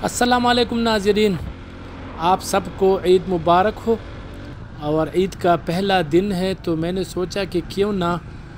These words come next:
आपको सयाहों का जो सबसे पहला इस्तकबालिया पॉइंट है, अ, फिजागढ़ पार्क, तो क्यों ना आपको ये दिखाया जाए।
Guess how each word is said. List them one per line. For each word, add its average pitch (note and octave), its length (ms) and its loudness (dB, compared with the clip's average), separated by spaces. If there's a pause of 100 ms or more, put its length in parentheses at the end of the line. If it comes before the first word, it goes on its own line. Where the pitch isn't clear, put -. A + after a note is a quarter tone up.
(340)
आपको F3+ 760 4
सयाहों E3 680 0
का E3 220 0
जो D3 140 -2
सबसे F3 680 -2 (500)
पहला G3 340 4
इस्तकबालिया F3 920 0
पॉइंट F3 500 -2
है, E3 320 -4 (720)
अ, D#3 200 2
फिजागढ़ E3+ 540 2 (100)
पार्क, C#3+ 380 0 (760)
तो D3 160 -4 (100)
क्यों A3 160 4
ना G3+ 240 2
आपको F3 460 0
ये E3 160 6
दिखाया D3 440 2
जाए। B2 300 -6